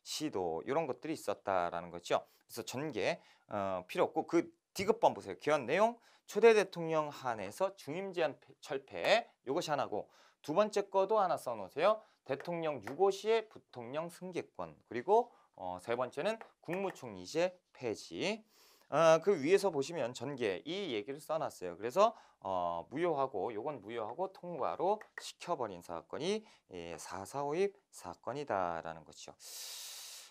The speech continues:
자, 그래, 그, 그래서 이제 천구백오십육 년에 대통령,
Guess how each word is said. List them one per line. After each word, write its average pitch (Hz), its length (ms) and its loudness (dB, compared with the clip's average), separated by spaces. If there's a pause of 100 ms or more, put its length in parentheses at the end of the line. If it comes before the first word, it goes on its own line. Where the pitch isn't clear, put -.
(120)
자, 165 480 12
그래, 190 580 10
그, 143 400 2
그래서 180 420 0
이제 135 240 -2
천구백오십육 160 1000 -8
년에 127 640 -2 (1400)
대통령, 196 680 0